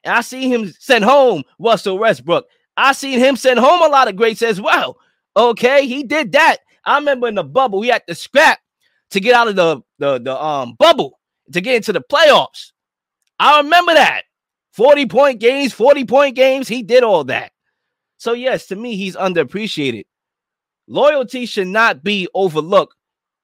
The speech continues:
in today's N B A ring culture. It needs to be remembered, and his career should not be defined by the N B A ring culture. Okay, this guy's a stud. He's loyal, and I agree with him.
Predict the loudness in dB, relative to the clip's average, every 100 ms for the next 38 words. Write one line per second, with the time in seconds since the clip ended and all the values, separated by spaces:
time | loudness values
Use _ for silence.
0 | _ -6 -6 -6 -2 -4 -4 -6 -6 -6
1 | -6 -6 -6 -6 -4 -4 -4 -6 -12 -12
2 | _ _ _ _ _ _ -4 -2 -2 -4
3 | -4 -2 -2 -2 -6 -6 -8 -12 _ _
4 | _ -6 -4 0 -2 -2 -10 _ -10 -2
5 | -2 -2 -4 -2 -2 -2 -4 -4 -4 -4
6 | -6 -6 -4 -4 -2 -4 -6 -12 _ _
7 | 0 2 0 -2 -4 -2 -2 -2 -4 -4
8 | -4 -4 -4 -8 -14 _ _ _ _ -2
9 | -2 0 0 0 -2 -6 -2 0 0 -2
10 | -10 -8 -4 -2 -4 -10 _ _ -8 -8
11 | 0 2 2 0 -4 _ _ _ -6 -2
12 | 0 -2 -8 -8 -8 -10